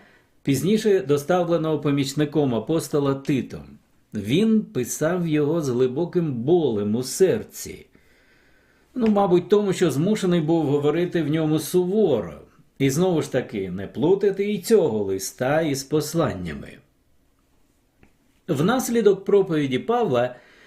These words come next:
багато ефесян навернулись до Христа і перестали служити ідолам і відвідувати храми, серед яких був всесвітньо відомий храм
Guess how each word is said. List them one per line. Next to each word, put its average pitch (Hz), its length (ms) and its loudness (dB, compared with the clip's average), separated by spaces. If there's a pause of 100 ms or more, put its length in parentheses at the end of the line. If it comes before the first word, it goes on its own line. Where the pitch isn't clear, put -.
(240)
багато 165 640 0
ефесян 208 640 2
навернулись 160 600 2
до 143 160 0
Христа 139 520 -2
і 220 120 2
перестали 190 680 0
служити 156 480 -2
ідолам 180 640 0
і 156 220 -2
відвідувати 135 680 0
храми, 202 520 0
серед 156 440 -4
яких 143 440 0
був 170 200 0
всесвітньо 185 840 -2
відомий 170 440 0
храм 135 440 -2